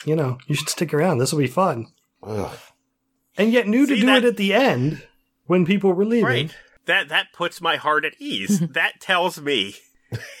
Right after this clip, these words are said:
Speaker 3: that
Speaker 4: <laughs>
Speaker 3: Amy Cooper is set. She's set. She's gonna go to, uh, you know, whatever right-wing convention opens up way too early this summer.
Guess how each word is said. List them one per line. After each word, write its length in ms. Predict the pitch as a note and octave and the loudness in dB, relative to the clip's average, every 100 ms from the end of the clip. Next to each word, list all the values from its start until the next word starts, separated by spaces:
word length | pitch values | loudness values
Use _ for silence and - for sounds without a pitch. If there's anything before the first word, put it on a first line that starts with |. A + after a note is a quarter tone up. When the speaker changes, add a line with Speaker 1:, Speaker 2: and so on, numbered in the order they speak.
| - | -8
Speaker 3:
that 200 | C3+ B2+ | 0 0
Speaker 4:
<laughs> 40 | - | 0
Speaker 3:
Amy 360 | C#3+ D#3+ F3 | -2 -2 -4
Cooper 400 | E3+ F#3 F3 F#3 | -6 -6 -2 -2
is 200 | E3 C#3 - | 0 -2 -2
set. 440 | - B2+ E2 - G3+ - - _ _ _ - - - - E3+ | -4 -4 -6 -4 -4 -4 -8 _ _ _ -14 -14 -12 -12 -10
She's 260 | - E4 | -4 -2
set. 480 | - - A4+ - - - _ - | -2 0 0 0 -4 -20 _ -20
She's 220 | - A#3 F#3+ | -18 -10 -4
gonna 180 | G#3+ | -2
go 300 | G#3 G3+ G#3 | 2 2 2
to, 520 | G3 - G3 G3 G#3 G#3 | 0 2 2 4 4 2
uh, 360 | F#3+ G3 F#3+ F3 _ _ | 2 2 2 0 _ _
you 140 | G#3 | -2
know, 300 | F3+ D#3+ E3+ - _ _ _ _ - | 0 0 -2 -8 _ _ _ _ -6
whatever 440 | D#3+ E3+ F3 F#3 | 0 2 2 2
right-wing 440 | E3+ E3 F#3+ F3+ F3 | 2 0 0 -2 -2
convention 720 | E3+ D#3 E3 F#3 F#3+ G3 F#3+ _ _ _ | -4 -2 -2 0 -4 -6 -10 _ _ _
opens 340 | E3 F3 F#3 F3 | -2 0 0 0
up 200 | F3+ - | -2 0
way 160 | E3 | -2
too 200 | E3+ F#3 | -2 -2
early 280 | F3 F#3 F#3 | 0 0 0
this 180 | F3+ F#3 | 0 -2
summer. 420 | - G3 G#3+ B3 | 0 -2 0 -4